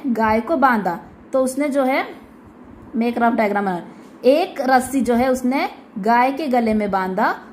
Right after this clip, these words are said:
और दूसरा रस्सी जो है उसने चिमनी के अंदर से डालकर अपने खुद के पैर में, रस्सी जो है उसने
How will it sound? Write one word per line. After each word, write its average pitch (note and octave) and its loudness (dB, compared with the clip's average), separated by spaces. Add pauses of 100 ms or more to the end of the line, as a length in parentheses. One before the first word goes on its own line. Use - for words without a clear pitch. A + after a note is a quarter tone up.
(120)
और B3 2
दूसरा C#4 4
रस्सी B3 0
जो G#3+ 0
है C4+ 2 (280)
उसने B3+ -2
चिमनी B3 4
के C4 -2
अंदर A3 2
से A3 -2
डालकर G3 0 (340)
अपने C4 0
खुद C4 0
के B3 0
पैर F#3+ 0
में, A#3 0 (3000)
रस्सी A3 2
जो G#3+ 2
है A3 2
उसने A#3+ 0